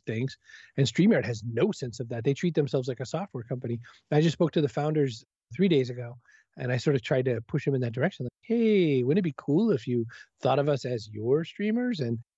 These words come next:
put some of your faces together on some billboard somewhere?" And they were like, "Nope, we're a software company." That's what you learn. Like, you learn that they're not gonna treat it like a media channel. And to me, that's what they're gonna have a challenge. Meanwhile,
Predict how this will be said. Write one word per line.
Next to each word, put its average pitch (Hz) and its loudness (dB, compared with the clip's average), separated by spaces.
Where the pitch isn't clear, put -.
put 165 0
some 151 2
of 143 2
your 131 0
faces 147 -2
together 165 0
on 131 -2
some 113 -4
billboard 156 0
somewhere?" 202 -2
And 127 -2
they 120 0
were 117 2
like, 117 -4
"Nope, 156 2
we're 127 -6
a 110 -6
software 117 -8
company." 117 -6
That's 120 -2
what 123 0
you 139 4
learn. 160 2
Like, 131 -8
you 165 2
learn 165 2
that 151 0
they're 143 0
not 156 -4
gonna 139 -2
treat 147 -2
it 147 -2
like 127 -6
a 127 -2
media 147 4
channel. 120 -10
And 127 -2
to 139 0
me, 131 4
that's 123 2
what 127 0
they're 120 -2
gonna 120 -2
have 123 -2
a 117 -6
challenge. 127 0
Meanwhile, 143 4